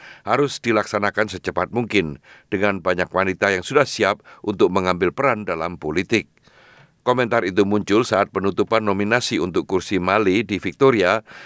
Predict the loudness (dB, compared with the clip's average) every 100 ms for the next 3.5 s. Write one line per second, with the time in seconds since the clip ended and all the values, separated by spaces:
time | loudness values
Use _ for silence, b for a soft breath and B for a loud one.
0 | B -6 -4 0 0 -2 -2 0 0 0
1 | 0 0 0 0 0 0 2 2 2 2
2 | 0 -2 -4 2 2 2 -2 -2 -4 -2
3 | -2 0 0 2 -2